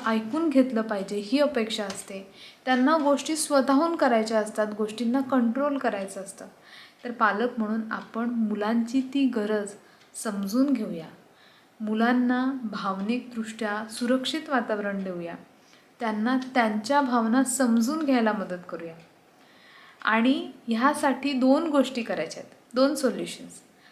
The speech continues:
सोल्युशन नंबर एक, दररोज मुलांसोबत एक फीलिंग्स शेअरिंग टाइम असू देत. एक पाच ते दहा मिनटं दिवसभरात काय काय घडलं, तेव्हा तुला काय काय वाटलं, मला काय काय वाटलं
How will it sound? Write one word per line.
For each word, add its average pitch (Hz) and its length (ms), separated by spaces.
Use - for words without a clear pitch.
सोल्युशन 302 420
नंबर 330 240
एक, - 320
दररोज 294 600
मुलांसोबत 247 960
एक 269 300
फीलिंग्स 320 520
शेअरिंग 247 500
टाइम 214 240
असू 190 280
देत. 175 160
एक - 280
पाच 320 400
ते 285 100
दहा 240 240
मिनटं 190 360
दिवसभरात 262 560
काय 208 220
काय 208 200
घडलं, 190 520
तेव्हा 226 320
तुला 302 220
काय 302 240
काय 254 180
वाटलं, 180 440
मला 208 300
काय 269 200
काय 233 200
वाटलं 180 400